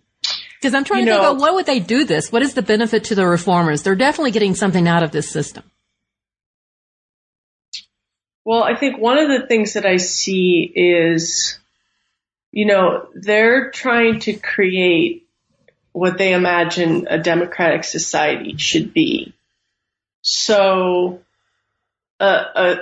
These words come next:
Speaker 2: a strict authoritarianism isn't gonna cut it, right? Um, s-, so that, so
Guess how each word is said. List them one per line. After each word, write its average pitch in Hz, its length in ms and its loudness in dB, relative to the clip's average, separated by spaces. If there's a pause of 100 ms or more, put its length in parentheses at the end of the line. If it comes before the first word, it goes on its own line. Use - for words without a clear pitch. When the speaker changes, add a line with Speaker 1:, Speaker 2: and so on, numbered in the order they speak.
Speaker 2:
a 196 140 0
strict 269 460 -2
authoritarianism 190 1200 0 (140)
isn't 180 260 0
gonna 160 260 0
cut 147 260 -4
it, - 200 -6 (520)
right? 180 540 0 (600)
Um, 175 680 -2
s-, - 480 -4
so 202 360 0
that, 202 380 -2
so 202 600 -2